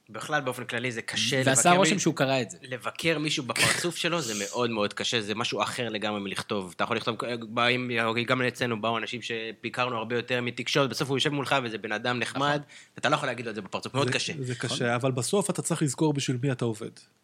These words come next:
Speaker 3: כלומר, אתה עובד כמובן בשביל המעסיק שלך, זה ברור, אבל אתה עובד בשביל האנשים שצופים בך, קוראים, קוראים אותך, מקשיבים לך. וזה קשה מאוד, קשה מאוד, אני אומר לכם, שבטח אנשים שהם ביקורתיים,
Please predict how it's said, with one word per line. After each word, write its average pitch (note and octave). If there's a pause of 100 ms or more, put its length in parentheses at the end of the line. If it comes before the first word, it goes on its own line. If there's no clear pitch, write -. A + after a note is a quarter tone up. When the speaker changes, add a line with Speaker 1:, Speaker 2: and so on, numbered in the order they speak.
(400)
Speaker 3:
כלומר, B2
אתה C3
עובד C3+
כמובן A2+
בשביל -
המעסיק G#2+
שלך, - (160)
זה A2+
ברור, A#2 (720)
אבל B2
אתה A#2+
עובד C3+
בשביל B2+
האנשים A#2+
שצופים C3
בך, B2+
קוראים, B2+ (240)
קוראים C3+
אותך, C3 (400)
מקשיבים A2+
לך. - (640)
וזה A#2
קשה E3
מאוד, C3+ (300)
קשה D#3
מאוד, C3
אני A#2+
אומר B2+
לכם, E3 (760)
שבטח D3
אנשים C3
שהם B2+
ביקורתיים, C3